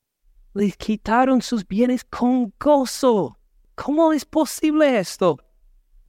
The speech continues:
Sabiendo que tienen con us-, en ustedes una mejor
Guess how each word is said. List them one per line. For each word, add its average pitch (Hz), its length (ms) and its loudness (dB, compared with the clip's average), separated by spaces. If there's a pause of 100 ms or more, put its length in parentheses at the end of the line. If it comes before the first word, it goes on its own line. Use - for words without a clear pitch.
(420)
Sabiendo 196 800 2
que 190 220 0
tienen 254 520 2
con 202 260 0
us-, 185 260 -4 (220)
en 214 200 2
ustedes 233 760 2 (260)
una 214 320 2
mejor 147 1120 0